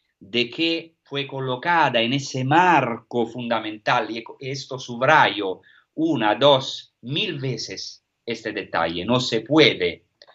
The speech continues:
y desgraciadamente hoy algunas veces se hace en los estudios académicos también de liturgia, se, se, se intenta desconectar la primera Eucaristía, la cena de Jesucristo, la última cena,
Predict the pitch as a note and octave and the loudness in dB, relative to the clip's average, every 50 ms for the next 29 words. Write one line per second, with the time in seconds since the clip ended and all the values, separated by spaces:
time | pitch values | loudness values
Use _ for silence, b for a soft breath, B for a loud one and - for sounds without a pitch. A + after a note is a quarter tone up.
0 | b b b b b b b F2+ - G2 G2 - - F#2+ F#2 F2+ G2 F#2 F#2+ G2 | b b b b b b b -14 -10 -10 -10 -10 -8 -10 -8 -4 -4 -2 0 2
1 | A#2 B2 A#2+ A#2 G2+ F#2+ G2+ G#2+ G2+ F#2+ F2+ F2 F2 F2+ F2 E2+ E2+ A2 A2 - | 2 0 0 0 0 4 6 6 6 4 2 -2 -4 -4 -6 -6 -2 -2 -4 -4
2 | F#2+ F2 - - F#2+ G#2 A2 G#2+ - - A2 G2 - E2 - - - - - F#2+ | -4 -8 -4 2 4 6 6 6 4 0 -6 -10 -10 -12 -16 -16 -16 -16 -12 -10
3 | F2+ F2 F2 - E2 D#2 D#2 D#2+ F2 G2+ G2+ F#2+ F#2 E2+ F2 F2 - - F#2 F#2 | -10 -8 -8 -8 -8 -6 -4 -2 0 0 0 0 -2 -4 -6 -6 -4 -2 -2 0
4 | G2+ A2+ A2 G#2 G2+ G#2+ A#2 D3 E3 D#3+ C3+ - - C3+ C3+ C3+ C#3+ B B B | 2 2 2 2 2 2 4 8 8 8 6 6 4 4 4 4 2 B B B
5 | B B B B _ _ - - - - A2+ A2+ A2+ A2 - _ _ - - - | B B B B _ _ -16 -12 -8 -6 -4 -4 -6 -8 -12 _ _ -12 -8 -6
6 | A2+ A2+ A2+ - - - - - - A2 A2 G#2+ G#2+ G#2 G#2+ C3+ C#3 C3+ C3+ C3+ | -4 -4 -4 -6 -8 -8 -6 -4 -2 -2 -2 -2 -2 0 4 4 4 4 6 4
7 | A2 G#2 G2+ - A2 A#2 A#2 - - A2+ A2 G#2+ G2+ - - D#3 D3+ C#3+ B2 G2+ | 4 4 4 4 2 0 0 2 0 0 0 0 0 2 4 6 8 8 6 4
8 | - - _ _ b b b b b _ - G2 F#2 - G2+ G2+ G#2 G#2 G2 F#2+ | 2 -2 _ _ b b b b b _ -6 -6 -4 -4 -6 -4 -2 0 0 0
9 | F2 F2+ G#2 F2+ F#2 F2+ - - - E3+ C#3 G#2 F#2 E2+ E2 E2+ E2+ E2+ - - | 2 2 2 2 0 -2 -6 -4 -2 0 2 2 2 0 -2 -2 -4 -6 -6 -8
10 | - - - - A#2 A#2 G2+ F#2+ F2 E2 E2+ E2 - - E2 - F#2 A2+ C#3 C#3+ | -12 -12 -6 -4 -4 -2 -2 -2 -4 -4 -4 -6 -8 -10 -12 -10 -4 -2 0 0
11 | C3+ - F#2+ F2+ F#2 G#2+ A#2 A#2 - - G#2 G#2 G#2+ A2 - - D3 D3 C#3 C#3+ | 2 2 2 4 4 4 4 2 0 -2 -2 -2 -2 0 2 4 4 6 6 6
12 | C#3+ D3+ D#3+ - - | 4 2 2 -2 -8